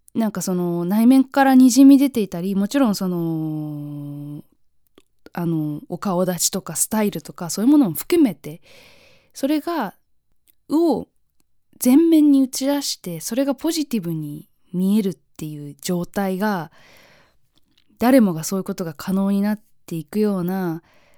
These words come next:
ことができると、本当にかっこいい世の中になるなとか思ったりして。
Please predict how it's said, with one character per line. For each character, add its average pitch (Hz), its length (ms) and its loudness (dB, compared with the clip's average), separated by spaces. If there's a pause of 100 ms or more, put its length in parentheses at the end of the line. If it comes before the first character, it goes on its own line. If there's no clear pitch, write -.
(140)
こ 214 140 -8
と 220 80 -4
が 175 140 -6
で 175 100 -8
き 262 140 -2
る 233 100 -2
と、 190 200 -4
本 220 240 -2
当 233 200 -2
に 226 340 -2 (680)
か - 140 -10
っ - 120 -12
こ 240 120 0
い 233 60 2
い 196 300 -4 (200)
世 180 120 -6
の 190 80 -2
中 165 220 -8
に 143 80 -10
な 156 100 -8
る 147 120 -12
な 147 240 -12
と 143 140 -16
か 139 360 -16
思 160 140 -4
っ 151 40 -6
た 147 220 -14
り - 80 -20
し - 120 -12
て。 143 240 -18